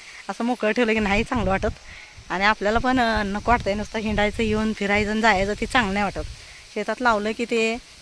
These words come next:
शेताचा उपयोग झाल्यासारखं होतंय आणि एवढं कष्ट केलंय, घे-, घेतलंय कष्टानं,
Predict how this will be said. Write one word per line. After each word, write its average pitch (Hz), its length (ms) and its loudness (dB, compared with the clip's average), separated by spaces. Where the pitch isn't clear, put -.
शेताचा 220 320 0
उपयोग 226 280 0
झाल्यासारखं 214 520 -2
होतंय 202 220 -2
आणि 214 200 -2
एवढं 220 300 2
कष्ट 247 280 0
केलंय, 240 360 4
घे-, 208 260 -2
घेतलंय 220 440 0
कष्टानं, 214 400 -2